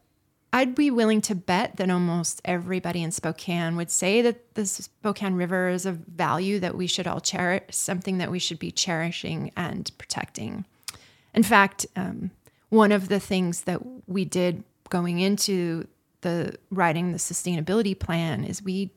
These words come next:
p-, sent out a survey asking,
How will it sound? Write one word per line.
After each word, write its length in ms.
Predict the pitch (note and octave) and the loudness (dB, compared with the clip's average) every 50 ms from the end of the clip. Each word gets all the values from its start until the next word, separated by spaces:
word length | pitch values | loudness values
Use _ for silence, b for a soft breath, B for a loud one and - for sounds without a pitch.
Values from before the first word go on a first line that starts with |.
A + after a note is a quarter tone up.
| _ - | _ -10
p-, 100 | - G#3+ - | -8 -8 -6
sent 300 | - - G3+ F3+ F3+ F3+ | -4 -2 -2 -2 -2 -2
out 140 | E3 E3+ - | -4 -4 -4
a 80 | F3 | -4
survey 580 | F3 - - D4+ D#4+ C4 F#3 F3+ - E3 E3+ - b b b b b b b b b | -2 0 2 2 2 2 2 0 -2 -2 -4 -6 b b b b b b b b b
asking, 640 | - F#3+ F#3+ F#3+ - - - G3+ F#3+ F3+ F3+ E3 E3+ | -2 -2 0 -2 -2 -4 -4 -4 -2 -2 -2 -2 -4